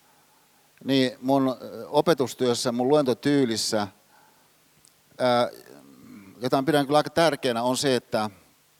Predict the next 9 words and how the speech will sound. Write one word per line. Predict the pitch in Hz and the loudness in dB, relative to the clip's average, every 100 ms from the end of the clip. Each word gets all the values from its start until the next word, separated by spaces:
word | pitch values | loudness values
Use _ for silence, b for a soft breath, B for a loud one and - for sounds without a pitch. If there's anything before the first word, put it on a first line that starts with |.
| _ b b b b _ | _ b b b b _
että, | 120 131 | -6 -4
että | 123 | 0
mä | 165 170 | 0 2
lähtökohtaisesti | 190 175 139 127 127 139 | 0 0 -2 -2 -4 0
en, | 143 139 120 - _ _ _ _ _ _ | 2 2 -2 -8 _ _ _ _ _ _
ö, | 113 110 92 - | -8 -6 -4 2
pyri, | 175 156 123 107 | 4 4 2 -2
ö, | - 78 78 78 - | -10 -20 -18 -18 -10
puskemaan | 156 170 - 131 117 107 104 104 | -4 -2 -2 -2 0 0 -2 -6